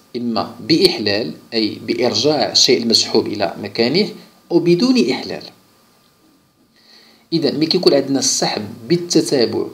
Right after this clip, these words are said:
وبإحلال فكيكون عندنا عدد السحابات هو أن أس بي.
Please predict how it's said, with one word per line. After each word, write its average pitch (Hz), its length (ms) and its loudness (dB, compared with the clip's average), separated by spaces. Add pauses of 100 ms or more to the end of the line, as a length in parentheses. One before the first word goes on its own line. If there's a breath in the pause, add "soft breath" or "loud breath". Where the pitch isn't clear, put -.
وبإحلال 147 760 2 (440)
فكيكون 160 500 -2
عندنا 117 320 0
عدد 143 280 2
السحابات 147 800 0 (760)
هو 170 240 2 (140)
أن 208 300 0 (4000)
أس - 160 -8
بي. - 240 -14